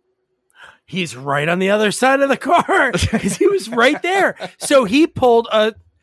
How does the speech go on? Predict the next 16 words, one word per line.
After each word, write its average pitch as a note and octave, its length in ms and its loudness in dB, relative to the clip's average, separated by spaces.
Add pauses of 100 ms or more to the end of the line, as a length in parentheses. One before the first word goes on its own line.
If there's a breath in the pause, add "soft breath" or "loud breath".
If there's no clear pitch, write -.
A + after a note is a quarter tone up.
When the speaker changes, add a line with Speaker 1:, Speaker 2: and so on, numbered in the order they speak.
(140)
Speaker 1:
like G3 160 -6
you F4+ 140 2
said, D#3 320 -4 (120)
the F3+ 140 -2
Speaker 2:
Yeah. D3 120 2
Speaker 1:
Scooby-Doo. A#3 760 -6 (300 soft breath)
He A#3+ 260 -2
was D4+ 280 -4 (140)
at G#3+ 260 -2
the G#3 280 -8
end G#3+ 300 -2
of G#3 180 0
where F#3 380 0
they G3+ 140 -2
were F#3+ 180 -2
running. G#3 340 -4